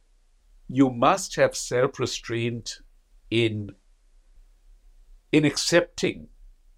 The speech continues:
new ideas and new possibilities. So the ideas and possibilities that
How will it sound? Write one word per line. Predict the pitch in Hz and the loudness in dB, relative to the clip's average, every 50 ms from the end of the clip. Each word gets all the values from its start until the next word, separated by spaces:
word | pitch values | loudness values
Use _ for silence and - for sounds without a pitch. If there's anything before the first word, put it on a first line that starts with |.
| _ - - - - _ - | _ -20 -20 -20 -20 _ -14
new | - 131 139 139 131 120 | -6 2 2 4 4 4
ideas | 120 113 113 107 101 101 117 120 120 117 90 | 4 4 4 4 2 2 2 4 4 4 2
and | 98 98 | 0 -2
new | 107 104 | -2 -2
possibilities. | - - 98 85 - - 98 120 120 - - 82 80 78 - - - - - | 2 2 2 2 2 0 -2 -2 -2 -2 -4 -6 -8 -6 -8 -10 -12 -12 -10
So | - - 92 | -4 -4 0
the | 98 120 107 | 4 4 6
ideas | 104 107 104 113 139 151 156 156 | 6 4 2 2 2 2 2 2
and | - 113 | -2 -2
possibilities | - 113 107 - - 104 - 113 107 - 113 117 113 98 - | 2 4 4 4 2 -6 -8 -6 -6 -4 -4 -4 -4 -4 0
that | - 110 101 - - | 4 4 4 4 0